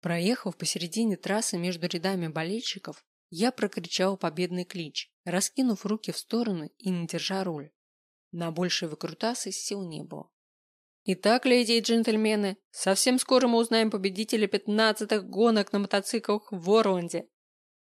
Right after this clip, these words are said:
торжественно повысил голос ведущий.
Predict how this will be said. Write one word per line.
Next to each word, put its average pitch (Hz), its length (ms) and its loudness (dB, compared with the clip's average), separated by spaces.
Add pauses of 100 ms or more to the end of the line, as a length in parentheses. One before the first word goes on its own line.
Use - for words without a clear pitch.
торжественно 196 680 0
повысил 196 420 0
голос 190 380 -2
ведущий. 190 520 -4